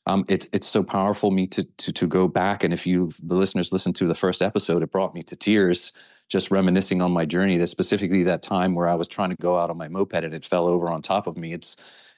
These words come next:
it's emotional because I didn't have the strength to do anything. As you said, I was literally bedbound and looking and searching for a way out, any way out, because, uh,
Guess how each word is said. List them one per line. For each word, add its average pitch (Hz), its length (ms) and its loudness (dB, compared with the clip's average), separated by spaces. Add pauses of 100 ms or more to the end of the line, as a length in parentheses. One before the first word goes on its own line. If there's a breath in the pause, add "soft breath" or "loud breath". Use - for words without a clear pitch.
it's 123 140 0
emotional 123 400 4
because 95 260 2
I 95 60 4
didn't 110 180 4
have 98 160 0
the 90 80 0
strength 104 380 -2
to 98 100 -2
do 98 160 4
anything. 95 420 2
As 85 140 -2
you 85 60 -4
said, 92 200 0
I 90 120 2
was 87 140 0 (100)
literally 90 280 -2
bedbound 90 580 -2
and 78 200 -4 (480 loud breath)
looking 98 400 4
and 78 120 2
searching 98 380 0
for 90 220 2
a 82 80 2
way 90 260 4
out, 92 260 2
any 107 220 4
way 95 240 4
out, 92 240 0
because, 87 440 -2 (240)
uh, 85 220 0